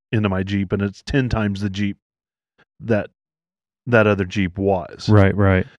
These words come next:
Speaker 1: But I'm kinda like you. I, but I, I started at the Willys. That would have been my, that would be my next Jeep that isn't a four by E.
Speaker 2: Right.
Speaker 1: Is going with the Willys and then slowly adding to it.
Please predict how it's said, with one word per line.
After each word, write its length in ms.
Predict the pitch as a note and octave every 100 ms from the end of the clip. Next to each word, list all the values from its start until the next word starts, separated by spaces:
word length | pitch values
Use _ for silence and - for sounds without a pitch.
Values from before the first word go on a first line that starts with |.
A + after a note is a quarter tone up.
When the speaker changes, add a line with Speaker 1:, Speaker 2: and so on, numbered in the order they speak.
| _ _ _ _ _ _ _ _
Speaker 1:
But 160 | A#2+ D#3
I'm 200 | B3 A3+
kinda 240 | G#3+ A#3+
like 260 | G#3 F3+ E3+
you. 220 | F3+ A2+
I, 160 | C3 D3+ - - A2+ C3
but 140 | D3 D#3
I, 180 | F3 E3
I 160 | - D#3+
started 540 | G3 - E3+ E3+ D3
at 240 | - B2+ B2+
the 80 | B2+
Willys. 560 | A#2+ A#2 G#2 - - - _ _ _ _ _ _ _ _
That 180 | A#2 C#3+
would 120 | D#3 C3
have 40 |
been 180 | C3+ B2+
my, 260 | A#2 A2+ -
that 80 | B2
would 100 | C#3+
be 100 | C3
my 180 | B2+ A#2+
next 440 | A2+ A2+ A#2+ -
Jeep 320 | G#2+ A2 G#2 -
that 140 | G2+
isn't 300 | G2+ G2 F#2+
a 40 |
four 220 | F2+ G2 F2+
by 140 | E2+
E. 240 | - - _ _ _ _ -
Speaker 2:
Right. 340 | G#2+ F2+ F#2 _ _ _ _
Speaker 1:
Is 140 | A2 G#2
going 280 | A2+ A2+ A2+
with 140 | A2
the 80 | B2
Willys 420 | G2+ G2 F#2 - -
and 160 | G2+ F#2+
then 300 | F#2+ F#2+ F#2 _ _ _ _
slowly 460 | - A2+ G#2 G2 -
adding 400 | F#2+ F#2 F#2 F2+
to 220 | - F2+
it. 200 | D2+ -